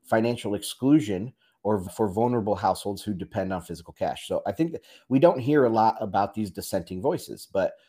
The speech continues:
look, this is the House of Lords Economic Affairs Committee, and they said this is a s-,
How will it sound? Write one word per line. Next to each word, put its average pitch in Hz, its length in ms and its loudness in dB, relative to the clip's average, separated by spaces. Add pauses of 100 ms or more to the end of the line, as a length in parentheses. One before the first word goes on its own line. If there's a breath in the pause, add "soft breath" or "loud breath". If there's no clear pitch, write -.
(140 soft breath)
look, 131 220 4
this 110 160 -2
is 123 100 -8
the 104 80 0
House 123 300 0
of 107 100 -2
Lords 123 360 0
Economic 117 460 -2
Affairs 147 360 -8
Committee, 80 460 -8 (320)
and 95 120 -6
they 165 100 0
said 107 260 0
this 110 180 -2
is 110 120 -4
a 104 40 -4
s-, - 180 -10